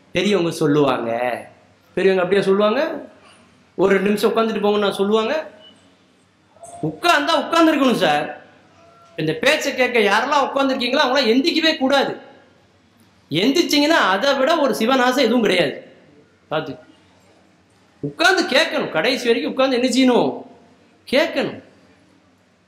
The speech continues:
உட்கார்ந்து தங்கி இருக்கணும். நம்ம நேரத்தை அதுல செலவிடணும். உட்கார்ந்து என்ன செய்யணும்? அதை கேட்கணும். அதுக்காக தான் பெரியவங்க என்ன பண்றாங்க? ஒருத்தன் அப்படித்தான் ஒரு கோயிலுக்கு போனான், காட்டுக்குள்ள இருக்கு.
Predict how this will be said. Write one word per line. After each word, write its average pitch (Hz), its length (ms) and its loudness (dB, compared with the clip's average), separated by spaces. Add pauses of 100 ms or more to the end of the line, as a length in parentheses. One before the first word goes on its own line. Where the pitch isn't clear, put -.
(340)
உட்கார்ந்து 311 500 -2
தங்கி 262 420 -2
இருக்கணும். 269 380 -2 (520)
நம்ம 165 200 -4
நேரத்தை 302 420 0
அதுல 240 160 -2
செலவிடணும். 233 560 -2
உட்கார்ந்து 220 420 -4
என்ன 262 120 -2
செய்யணும்? 269 280 0
அதை 240 100 2 (360)
கேட்கணும். 285 320 -2
அதுக்காக 214 260 -2
தான் 294 140 -2
பெரியவங்க 254 380 -2
என்ன 254 80 -4
பண்றாங்க? 214 500 -2 (560)
ஒருத்தன் 208 300 0
அப்படித்தான் 220 520 -2
ஒரு 208 140 -2
கோயிலுக்கு 233 340 0
போனான், 190 280 -2 (140)
காட்டுக்குள்ள 202 400 -4
இருக்கு. 180 280 -4